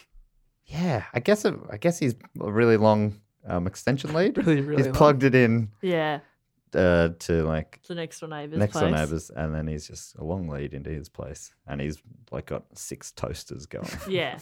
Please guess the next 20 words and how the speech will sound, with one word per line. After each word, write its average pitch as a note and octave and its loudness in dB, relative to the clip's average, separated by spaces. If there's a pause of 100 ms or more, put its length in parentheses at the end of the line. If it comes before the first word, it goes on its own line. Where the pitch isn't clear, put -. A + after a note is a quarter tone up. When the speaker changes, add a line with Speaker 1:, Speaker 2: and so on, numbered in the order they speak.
(160)
Speaker 3:
doesn't A3 2
need E3+ -2
'em. C3+ 0
Speaker 2:
Around F3 6
the C#3 2
clock. - 0
Speaker 1:
Yeah. A2 6
Speaker 3:
He A#3+ 6
just, G3+ 2
Speaker 2:
He's - -12
Speaker 3:
he A3 0
takes A#3 2
the G3 2
bread E3 2
out D3+ 0
and E3 -8
throws D3+ -2
it B2+ -10
out. C3 -4
Speaker 1:
Yeah. F2+ 6